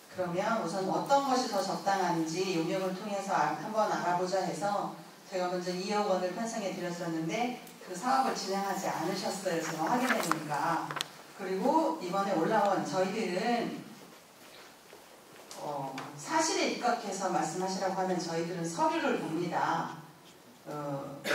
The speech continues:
물론 통장님들의 의견도 중요하고 여러 가지 다 중요하지만 서류를 보고 말씀드리는 겁니다. 어, 그래서 그 이억 원이 지금 그냥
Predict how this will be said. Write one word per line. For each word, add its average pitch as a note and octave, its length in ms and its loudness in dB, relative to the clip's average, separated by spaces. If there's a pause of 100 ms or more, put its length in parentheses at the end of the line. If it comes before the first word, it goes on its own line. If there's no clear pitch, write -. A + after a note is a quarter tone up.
물론 A3+ 560 2 (300)
통장님들의 C4+ 680 2
의견도 F#3 300 0
중요하고 F3 880 -2 (100)
여러 F#3 180 0
가지 - 220 0
다 F3+ 160 -4
중요하지만 F#3+ 920 -2 (400)
서류를 E4 480 -2
보고 G3+ 220 -4
말씀드리는 F3 1160 -4
겁니다. D#3 640 -2 (720)
어, D3+ 460 -2
그래서 - 280 -4
그 B3 280 2
이억 C#4+ 440 4
원이 A3+ 600 2
지금 A3 360 0
그냥 G3 320 0